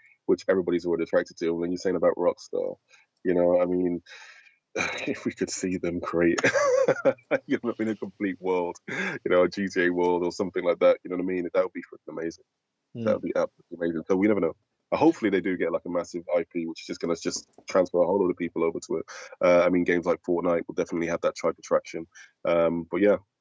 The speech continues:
Speaker 1: you know,
Speaker 2: Hmm.
Speaker 1: it's, it's up to them. It's up to them. Like you said, they're learning. I just hope that they just keep, they keep to their word, you know, and they actually do come with the full force, and they actually do give,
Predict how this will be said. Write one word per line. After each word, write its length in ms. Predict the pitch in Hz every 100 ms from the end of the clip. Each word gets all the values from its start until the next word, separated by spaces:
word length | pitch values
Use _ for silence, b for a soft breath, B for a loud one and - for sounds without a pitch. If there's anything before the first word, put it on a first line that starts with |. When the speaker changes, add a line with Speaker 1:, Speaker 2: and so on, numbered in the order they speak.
| _ _ _
Speaker 1:
you 80 | -
know, 120 | 85
Speaker 2:
Hmm. 100 | 80
Speaker 1:
it's, 200 | 87 -
it's 180 | - -
up 100 | -
to 60 | -
them. 260 | 95 90 - _ _ _
It's 120 | 98
up 60 | 90
to 60 |
them. 120 | 92
Like 100 | 95
you 60 | 95
said, 220 | 110 98 -
they're 100 | 101
learning. 420 | 101 113 113 110 110 _ _ _ _ -
I 120 | 95
just 140 | 95
hope 160 | - 90
that 80 | 90
they 80 | 87
just 200 | 92 -
keep, 260 | 90 87 -
they 120 | 92
keep 280 | - 110 98
to 80 | 98
their 140 | 92
word, 380 | 87 92 92 - _ _
you 120 | 90
know, 240 | 87 90 87
and 140 | 90
they 120 | 90
actually 220 | 82 92
do 240 | 90 92 90
come 220 | - 87
with 140 | 87 -
the 80 | -
full 180 | 92 87 -
force, 280 | 87 90
and 80 | 87
they 60 | 87
actually 240 | - 95
do 240 | 90 95 98
give, 260 | 90 82